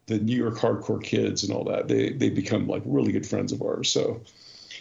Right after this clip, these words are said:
that turned out well, but we did not get to Europe until, uh, geez, late nineties was the first time, and the first time we played in England was, uh, one of the Rebellion festivals when it was in Nor-, Morecambe, probably in two thousand one.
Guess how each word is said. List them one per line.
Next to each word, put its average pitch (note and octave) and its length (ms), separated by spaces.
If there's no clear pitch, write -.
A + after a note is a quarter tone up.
that - 180
turned F#3 200
out E3 200
well, G3 260
but C3 220
we C#3 100
did C3+ 240
not D#3 260
get D3+ 180
to C3 80
Europe D3+ 420
until, A#2+ 680
uh, G#2+ 300
geez, B2 260
late B2 340
nineties G#2+ 600
was F#2+ 80
the F#2+ 80
first - 380
time, G#2 360
and G2+ 300
the - 80
first A2 340
time A#2 140
we A2 80
played A2 260
in G#2 160
England A2+ 380
was, G2+ 280
uh, G2 280
one A#2 220
of A2 220
the A2 220
Rebellion G#2+ 500
festivals G#2+ 580
when G#2 140
it - 40
was F#2+ 140
in F#2+ 220
Nor-, A2 100
Morecambe, G#2+ 720
probably G#2 540
in G2+ 240
two A#2 180
thousand G#2+ 400
one. A2 380